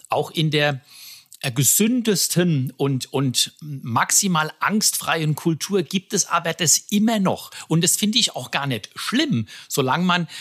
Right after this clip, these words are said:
diese hierarchische, äh, Beziehung nicht, äh, manipulierend, äh, machtvoll einsetzt. Aber man muss sich darüber im Klaren werden, emotional, ähm, da gibt's eine Abhängigkeit,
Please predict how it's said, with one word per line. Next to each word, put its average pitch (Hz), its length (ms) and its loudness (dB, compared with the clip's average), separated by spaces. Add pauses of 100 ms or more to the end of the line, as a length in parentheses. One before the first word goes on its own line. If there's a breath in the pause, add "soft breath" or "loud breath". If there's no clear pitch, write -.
(140 loud breath)
diese 160 220 2
hierarchische, 147 760 0 (400 loud breath)
äh, 151 100 -2
Beziehung 185 720 2 (400 loud breath)
nicht, 151 580 0
äh, 151 120 -2
manipulierend, 175 1300 0
äh, 160 200 -6
machtvoll 175 680 0
einsetzt. 107 640 -2
Aber 151 200 -2
man 170 340 -2
muss 185 140 0
sich 202 120 -4
darüber 175 280 -2
im 143 100 -6
Klaren 170 400 -2
werden, 180 240 -4
emotional, 160 960 -2 (640 loud breath)
ähm, 147 300 0
da 131 100 -2
gibt's - 340 0
eine 180 160 -2
Abhängigkeit, 156 920 0